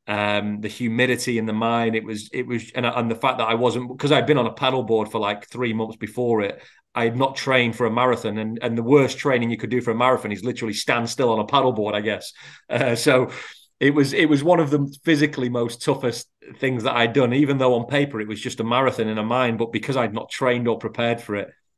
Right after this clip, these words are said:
um, it, it was incredibly difficult. But I think psychologically, trying to paddleboard around Britain in a, in the middle of a pandemic was really <laughs> tough. But most importantly, from that challenge, actually, we raised,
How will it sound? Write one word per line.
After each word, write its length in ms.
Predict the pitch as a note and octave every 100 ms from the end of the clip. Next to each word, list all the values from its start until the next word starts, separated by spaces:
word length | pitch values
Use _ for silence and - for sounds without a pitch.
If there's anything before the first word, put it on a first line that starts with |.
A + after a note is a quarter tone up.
| _ _ -
um, 280 | G#2+ G#2 A2
it, 160 | A2
it 140 | A2 A#2
was 160 | A2+
incredibly 560 | A2+ G#2+ C3+ B2+ A2 G#2+
difficult. 520 | A2+ A2+ G#2 G#2 G#2+
But 200 | G#2+ -
I 100 | B2
think 180 | B2 D#3
psychologically, 720 | - D3+ C#3+ C#3 C3 A#2+ G#2+
trying 240 | G#2 C3 B2
to 40 |
paddleboard 480 | - C3 A#2 A2+ A2+
around 300 | A2+ A2+ G#2+
Britain 380 | A#2 A#2+ G#2+ A2+
in 120 | A2+
a, 140 | G#2+ - _ -
in 100 | B2
the 60 |
middle 180 | B2+ C3
of 80 | A#2
a 60 | A#2
pandemic 520 | C3+ B2 B2 A#2+ A#2+
was 160 | A2
really 240 | A#2 A2+ G#2+
<laughs> 200 | - -
tough. 340 | D3 - - _ - _ _ -
But 240 | E3 E3
most 240 | E3+ F3+ G3+
importantly, 500 | D3 E3 E3+ C#3+ B2+
from 200 | C#3 B2+
that 280 | C3+ -
challenge, 380 | - C#3 B2 A#2
actually, 280 | A#2 - G#2+
we 120 | G#2
raised, 420 | A#2+ C3 A#2+ -